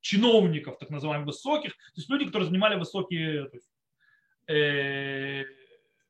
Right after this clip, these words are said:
положения с точки зрения высоких званий и назначений,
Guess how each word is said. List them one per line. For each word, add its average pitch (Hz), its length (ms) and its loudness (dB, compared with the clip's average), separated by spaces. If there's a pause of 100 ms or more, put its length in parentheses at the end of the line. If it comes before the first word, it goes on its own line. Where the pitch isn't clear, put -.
(300)
положения 262 960 2
с - 60 -20
точки 185 220 -6
зрения 220 300 -2
высоких 202 680 -2
званий 202 840 2
и 175 140 -4
назначений, 233 880 -4